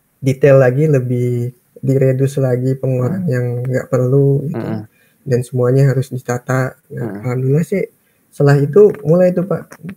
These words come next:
Speaker 1: eh, next order ada profit, walaupun cuman kecil, Pak. Bayangin,
Speaker 2: Mm.
Speaker 1: Pak, satu kontainer empat puluh feet,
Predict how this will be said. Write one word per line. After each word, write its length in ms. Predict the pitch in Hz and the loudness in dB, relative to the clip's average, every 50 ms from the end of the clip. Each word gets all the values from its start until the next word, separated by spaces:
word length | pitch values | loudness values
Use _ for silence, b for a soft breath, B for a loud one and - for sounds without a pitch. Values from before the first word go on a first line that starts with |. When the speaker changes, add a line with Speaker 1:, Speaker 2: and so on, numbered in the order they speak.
| _ | _
Speaker 1:
eh, 320 | - 139 139 139 135 135 135 131 - _ _ | -4 -2 0 2 2 2 0 -2 -6 _ _
next 220 | 143 143 139 143 143 | -2 -2 -2 0 0
order 300 | 139 139 147 156 160 165 | 0 2 4 4 4 4
ada 420 | 135 139 135 135 131 123 - - - _ _ _ _ _ _ | 2 0 0 0 0 -2 -4 -8 -12 _ _ _ _ _ _
profit, 480 | - 135 135 131 - - 165 160 160 | -2 0 0 0 0 0 0 0 0
walaupun 360 | 156 147 143 151 151 185 185 190 | 0 0 2 2 0 -2 -4 -4
cuman 340 | 190 190 185 180 180 180 | -4 -2 -2 -2 -2 -2
kecil, 320 | 175 190 190 - 226 220 214 | -4 -8 -4 -2 -2 0 0
Pak. 180 | 226 - - - _ _ _ _ | -2 -4 -6 -10 _ _ _ _
Bayangin, 420 | - 143 139 143 147 156 165 170 | -2 2 2 4 4 2 2 0
Speaker 2:
Mm. 20 | 185 | 0
Speaker 1:
Pak, 100 | 175 175 | -2 -2
satu 180 | - 156 160 139 | -2 -2 -4 -4
kontainer 460 | - - 135 139 - 139 143 147 - | -2 -2 -2 -2 0 0 -2 -2 -2
empat 240 | - - 143 135 - | -4 -4 -6 -6 -6
puluh 220 | - - 135 143 139 | -6 -2 -2 0 0
feet, 220 | 139 139 170 175 | -2 -2 -4 -6